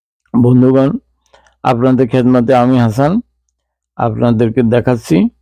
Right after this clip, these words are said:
আপনারা দেখতে পাচ্ছেন খেলা উপভোগ করছেন।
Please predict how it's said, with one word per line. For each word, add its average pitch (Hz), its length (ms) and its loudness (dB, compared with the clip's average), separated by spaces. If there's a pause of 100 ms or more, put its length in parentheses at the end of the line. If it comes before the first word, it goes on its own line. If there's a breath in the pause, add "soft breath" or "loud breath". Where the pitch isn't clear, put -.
(400)
আপনারা 123 400 0
দেখতে 117 380 0
পাচ্ছেন 147 520 0 (560)
খেলা 127 280 2
উপভোগ 120 460 0
করছেন। 160 520 -2